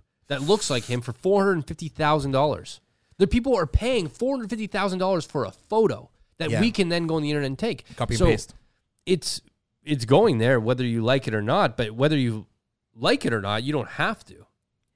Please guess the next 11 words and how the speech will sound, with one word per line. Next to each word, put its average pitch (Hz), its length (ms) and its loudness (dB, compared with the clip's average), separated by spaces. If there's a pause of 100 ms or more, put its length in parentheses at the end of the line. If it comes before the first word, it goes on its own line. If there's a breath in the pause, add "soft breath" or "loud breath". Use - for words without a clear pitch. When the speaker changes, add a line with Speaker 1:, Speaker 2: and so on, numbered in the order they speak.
(140)
Speaker 2:
Yeah, 175 160 4
like, 160 200 2
I, 156 200 0
I, 147 220 0
I'd 143 60 2
imagine, 147 280 4
like, 120 140 0
if 120 120 -2
you're 151 140 6
in 135 80 0
Austin, 143 640 0